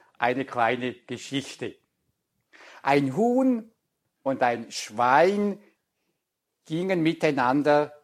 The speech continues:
spazieren in einem Slum.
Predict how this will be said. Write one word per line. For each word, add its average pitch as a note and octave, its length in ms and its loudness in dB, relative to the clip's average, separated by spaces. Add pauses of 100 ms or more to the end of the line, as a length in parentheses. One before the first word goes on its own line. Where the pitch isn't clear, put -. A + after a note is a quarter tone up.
(120)
spazieren C3+ 1000 -2
in B2 280 -8
einem A#2 500 -6
Slum. A2+ 640 -2